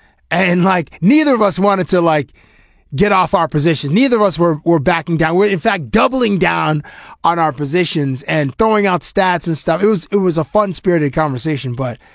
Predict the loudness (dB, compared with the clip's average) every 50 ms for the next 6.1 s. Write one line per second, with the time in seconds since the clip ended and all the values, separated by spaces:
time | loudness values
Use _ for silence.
0 | _ _ -20 _ _ _ _ _ _ -10 -10 -8 -8 -6 -2 0 0 0 0 0
1 | 0 2 2 2 2 2 2 2 2 2 2 0 -2 -6 -12 -16 -18 -10 -4 -2
2 | -2 0 0 2 2 0 0 -2 -4 -2 0 0 0 -2 -2 -2 -2 -2 -2 -2
3 | -2 -4 -2 -2 -2 -2 -2 -2 -2 -2 -2 0 0 0 0 0 0 -2 -4 -8
4 | -18 _ _ _ _ _ _ _ _ _ _ _ _ _ _ _ _ _ _ _
5 | _ _ _ -6 -4 -2 -2 0 0 0 0 0 0 0 0 -2 -2 -4 -4 -8
6 | -8 -10